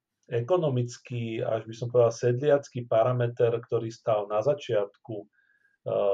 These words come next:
toho nápadu postaviť takýto lacný dom, tak, e, skrýva v sebe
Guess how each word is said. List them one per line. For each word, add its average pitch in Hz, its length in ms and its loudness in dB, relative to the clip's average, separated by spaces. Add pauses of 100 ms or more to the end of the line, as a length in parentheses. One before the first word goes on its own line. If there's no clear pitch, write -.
(100)
toho 107 320 -4
nápadu 113 560 0
postaviť 110 480 -4
takýto 117 400 -4
lacný 110 480 -4
dom, 113 320 -4
tak, 107 240 0 (320)
e, 113 320 -12 (160)
skrýva 127 480 2
v 123 80 -4
sebe 120 340 2